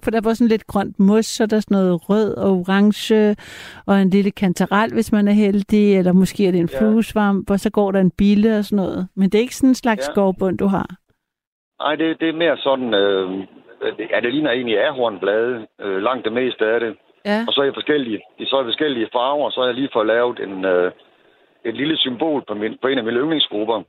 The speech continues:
Speaker 2: øh, som også kravler rundt på undersiden. Øh,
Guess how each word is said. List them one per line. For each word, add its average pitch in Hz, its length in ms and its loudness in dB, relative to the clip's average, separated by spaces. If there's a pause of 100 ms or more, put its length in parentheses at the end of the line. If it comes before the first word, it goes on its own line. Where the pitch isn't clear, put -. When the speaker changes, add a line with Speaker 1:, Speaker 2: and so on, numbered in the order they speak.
(140)
Speaker 2:
øh, 90 240 -4
som 107 180 -4
også - 400 -2 (120)
kravler 101 260 -4
rundt 107 340 -4 (120)
på 98 60 -10
undersiden. 98 600 -4 (1200)
Øh, 95 260 -2